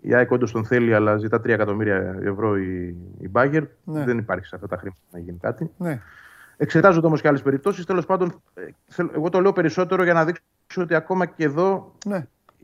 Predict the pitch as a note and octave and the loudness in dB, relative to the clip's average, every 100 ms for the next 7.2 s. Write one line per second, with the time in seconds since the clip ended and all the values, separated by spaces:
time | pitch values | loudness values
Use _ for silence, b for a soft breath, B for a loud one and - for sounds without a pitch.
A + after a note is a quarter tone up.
0 | - - C#3 F#3 F3 F3+ F3+ E3+ E3 D3+ | -20 -14 -4 -2 2 2 2 2 -2 0
1 | B2 C3+ E3+ D#3 D3 D#3 C#3+ - _ _ | 0 0 0 -2 -2 -4 -6 -16 _ _
2 | B2 A2 - B2+ A2+ A2 B2+ E3 D#3+ D#3+ | -8 -6 -6 -6 -4 -6 -4 0 0 -2
3 | b b b b b b b b - - | b b b b b b b b -12 0
4 | C#3 D3+ D3+ E3+ D#3+ D3 C#3 C3+ - _ | 2 2 2 2 2 0 0 -2 -4 _
5 | D#3 C#3 B2 B2 - C#3 C#3 B2 A2+ A2+ | -2 -2 -2 -8 -2 0 2 0 -4 -4
6 | C3 A2 A2+ A2 G2+ D#3 F3 E3+ A2+ D#3 | -4 -6 -4 -2 -2 -2 -4 -6 -4 -6
7 | D#3 | -6